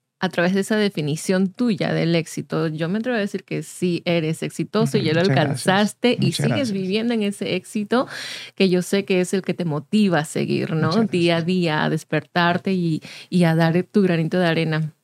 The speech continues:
Speaker 1: que has estado dando durante todos estos años. Y la verdad que,
Speaker 2: Oh,
Speaker 1: guau, es
Speaker 2: muchísimas
Speaker 1: bastante,
Speaker 2: gracias.
Speaker 1: es bastante, em,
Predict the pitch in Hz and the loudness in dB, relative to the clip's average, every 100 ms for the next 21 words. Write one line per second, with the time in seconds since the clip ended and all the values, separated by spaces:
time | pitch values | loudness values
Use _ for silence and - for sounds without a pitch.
0 | _ _ 165 156 156 165 170 160 160 175 | _ _ 0 0 0 -2 0 2 2 0
1 | 170 151 143 143 165 170 180 175 170 - | 0 -2 -4 -4 -2 0 0 -4 -4 -2
2 | 170 160 147 156 - - - - 165 151 | -2 0 -2 -6 -14 -20 -20 -8 -2 0
3 | 143 143 151 - 156 - - 131 123 123 | 0 -2 -4 -2 -2 -2 -2 0 4 4
4 | 123 117 131 175 202 185 - 175 170 165 | 2 0 0 2 4 2 2 2 2 2
5 | 180 - 170 170 165 156 160 156 170 170 | 0 0 0 -2 -4 -2 -2 -2 0 2
6 | 147 151 160 | 0 0 -2